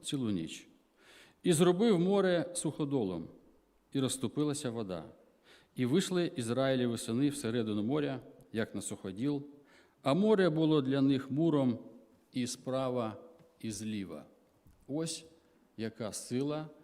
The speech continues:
може зробити те, що нам ніколи не зрозуміти.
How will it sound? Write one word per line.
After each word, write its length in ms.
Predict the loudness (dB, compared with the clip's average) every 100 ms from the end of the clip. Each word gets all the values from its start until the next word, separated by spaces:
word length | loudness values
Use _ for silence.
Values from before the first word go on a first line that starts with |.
| -20 _ _
може 320 | -8 -6 -6
зробити 580 | -8 -6 -6 -4 -4 -6 -20 -20 _ _ -8
те, 180 | -6 -6
що 200 | -6 -6
нам 340 | -4 -6 -8 -16 -20 _ _ _ _ _ _ _ _ _ _ _ _ -8
ніколи 460 | -6 -6 -8 -6
не 180 | -6 -8
зрозуміти. 680 | -10 -12 -12 -14 -14 -18